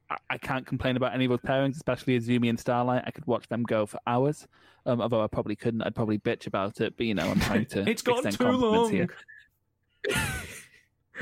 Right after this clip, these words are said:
Speaker 1: Don't, don't get me sta-, started on long matches. I'm still angling people about Segura versus, um, Go. But anyway, um, yeah, this, the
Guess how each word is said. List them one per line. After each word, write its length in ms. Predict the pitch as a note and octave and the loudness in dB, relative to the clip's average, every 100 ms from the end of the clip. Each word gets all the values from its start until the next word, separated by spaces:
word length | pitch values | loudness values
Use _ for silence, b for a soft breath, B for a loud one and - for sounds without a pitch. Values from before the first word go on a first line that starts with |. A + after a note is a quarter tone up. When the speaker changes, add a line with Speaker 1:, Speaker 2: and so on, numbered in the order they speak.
| C4 - B B - | 0 -2 B B -2
Speaker 1:
Don't, 240 | D3 C3+ | -2 -2
don't 140 | C#3+ E3 | -2 0
get 100 | F3+ | 0
me 60 | |
sta-, 240 | D3 C#3 - - | 0 -2 -4 -6
started 300 | C#3+ B2+ A#2+ | 0 2 2
on 120 | A2 | 2
long 200 | A2 A2+ | 0 0
matches. 360 | G#2+ - A#2 A2 | 0 0 0 0
I'm 140 | A2 | 0
still 380 | - A#2+ A2 A2+ | -2 0 0 0
angling 320 | A2+ A#2 A#2 | -2 -2 -2
people 240 | B2+ A#2 | -2 -2
about 180 | A2+ A2+ | -2 -4
Segura 460 | - A#2 A#2 G#2+ G#2 | -4 -2 0 0 0
versus, 680 | G#2 G#2 - G#2+ G#2+ - - | -2 -2 -2 0 0 -4 -6
um, 300 | A#2 G#2 G2+ - | -2 -2 -4 -4
Go. 260 | A#2+ G2+ - B B B B | -2 -2 -6 B B B B
But 120 | E3 | -2
anyway, 280 | D3+ C#3+ A#2+ B B F#3 | 2 2 0 B B 0
um, 1040 | D#3+ D#3+ D#3 D3+ D3+ D3 D3 C#3+ C#3 C3 - b b | 2 4 4 4 4 4 4 0 -8 -12 -14 b b
yeah, 140 | C4+ - | -4 -2
this, 200 | D#3+ D#3+ | -4 -6
the 240 | - F3+ | -2 -2